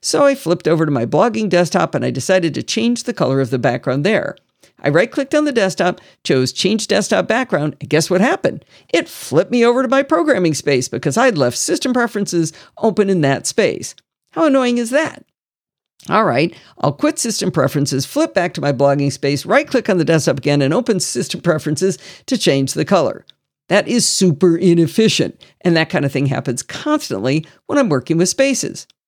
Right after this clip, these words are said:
Here's another example. In my blogging space, I took a screenshot for the show notes. As I mentioned, I have my screenshots automatically open in Preview, so I can entitle them, copy the name I gave it, and then save it to the right folder. When I took the screenshot in my blogging space,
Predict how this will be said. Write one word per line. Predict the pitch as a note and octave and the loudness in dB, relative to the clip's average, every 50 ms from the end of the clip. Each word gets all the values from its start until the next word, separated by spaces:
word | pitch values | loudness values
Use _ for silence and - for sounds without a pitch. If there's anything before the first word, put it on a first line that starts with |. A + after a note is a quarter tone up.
| _ _ _ _ _ - - - _ - | _ _ _ _ _ -20 -20 -20 _ -4
Here's | D#4+ D4+ D4 | -2 0 2
another | C#4+ C#4+ C#4+ C4+ B3 | 2 2 2 2 2
example. | F#3+ D3+ A#2+ D3+ A#2 A2 - - - - _ _ _ _ _ - | 2 2 0 0 -2 -2 -4 -6 -10 -10 _ _ _ _ _ 0
In | E3+ | 2
my | D#3+ D#3 D#3+ | 2 2 2
blogging | D3 G#3 B3+ D#4 E4 C#4 A#3 E3+ C#3 | 2 2 2 2 2 2 2 0 0
space, | - - A#2+ A#2 A#2 A#2 C3 - - - - _ - | -2 -2 -2 0 0 0 -2 -6 -10 -18 -20 _ -8
I | - | -6
took | - - D#4+ D#4+ - | -2 -2 0 0 0
a | |
screenshot | C#4 - - G3+ F#3 F#3 F3+ F3+ E3 E3 - | -2 -2 -2 -2 -2 0 0 0 -2 -2 -2
for | - E3 | -2 -2
the | D#3 D3+ | -2 0
show | - - D3 C3+ | 2 2 2 2
notes. | A#2+ F#2+ - - - - - _ _ _ _ - | 0 -2 -4 -8 -8 -10 -12 _ _ _ _ -4
As | - F#3 B3 | -2 0 2
I | C#4+ | 2
mentioned, | C4+ G3+ D#3+ D3+ - G3 F3+ E3 - - | 2 2 0 0 0 0 0 0 -2 -2
I | C3 | -2
have | A#2 G#2+ | -2 -2
my | - G2 | -4 -6
screenshots | - - - F3 G#3 G#3+ - - F#3+ F#3 - - | -6 -4 -2 -2 -2 0 0 0 0 -2 -2 -6
automatically | - C3 B2+ C3 C#3 C3 C3+ C#3+ C#3 - C3+ C#3 | -6 -4 -2 -2 0 0 -2 -2 -2 -2 0 0
open | C#3 C3+ - D3 | 0 0 0 0
in | D3 D3+ | -2 -2
Preview, | D3 - - D4 B3 F#3+ E3+ E3+ F#3 - - - - - | -2 0 0 0 2 4 2 2 2 0 -4 -16 -14 -6
so | - F#3 | -2 -2
I | D#3 D3 | 0 0
can | - C#3 B2+ | 0 -2 -2
entitle | B2+ C3 - - B3 C#4 A#3+ B3 B3 | -2 -4 -4 -2 0 0 0 0 0
them, | A#3 B3 A#3+ A#3+ | 0 0 0 0
copy | A#3 - - F#3+ - - - | -2 -6 -8 -8 -6 -4 -2
the | D3 C#3 | -2 0
name | D3+ G3 A#3 B3 A#3 | 2 2 2 2 2
I | A3 G#3 | 2 0
gave | G#3 F#3 G#3 G3+ G#3 F#3+ | 0 2 2 2 2 2
it, | G#3 G3+ - - | 2 0 0 0
and | D3 D3 B2+ | -2 0 0
then | B2 C3 | -2 -2
save | - - - A3 A3 G#3 G#3 | -2 0 0 0 2 0 0
it | G#3 - | -2 -4
to | G3+ | -4
the | D#3 C#3+ | -4 0
right | C3+ C#3 C#3 C#3 - | 0 0 0 0 -2
folder. | - F3 D#3+ D3 B2 B2 - - - _ _ _ _ _ - - - - _ - | 0 0 2 2 0 -2 -8 -12 -18 _ _ _ _ _ -20 -20 -20 -18 _ -2
When | F3+ F#3+ | 0 2
I | F#3+ G3 | 2 2
took | - - E4+ F#4 F#4 | 0 0 -2 -2 -2
the | - - F4 | 0 -2 -2
screenshot | - - - C#4 C#4 C4 A#3+ - F3 C3+ B2+ - - | -2 0 0 0 0 0 0 0 0 0 -2 -2 -2
in | - D#3 | -2 0
my | C3+ C3 C#3 | 0 0 0
blogging | C#3 C3 F#3 G#3+ B3+ B3 F#3+ F3 C#3+ C3+ | 0 0 2 2 2 2 2 0 0 -2
space, | - - - B2 A#2 A#2+ C3 - | -2 -2 0 0 2 2 0 -2